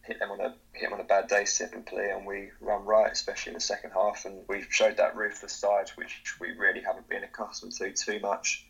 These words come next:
especially in the latter sides of the season. Um, it really was from there. We, we scored three.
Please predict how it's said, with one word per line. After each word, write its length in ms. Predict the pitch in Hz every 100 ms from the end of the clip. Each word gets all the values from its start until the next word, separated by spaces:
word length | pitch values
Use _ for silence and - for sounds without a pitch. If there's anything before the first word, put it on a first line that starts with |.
| _
especially 440 | - 104 - -
in 60 | 92
the 80 | 92
latter 360 | 92 - 110 - _ _
sides 340 | - 92 -
of 60 | -
the 40 |
season. 440 | - - 98 - 98
Um, 400 | 95 98 101 -
it 140 | - 117
really 200 | 107 110
was 220 | 98 -
from 240 | - 98
there. 260 | 98 90 92 101
We, 240 | 98 95 -
we 80 | -
scored 300 | - - 101
three. 480 | - - 208 208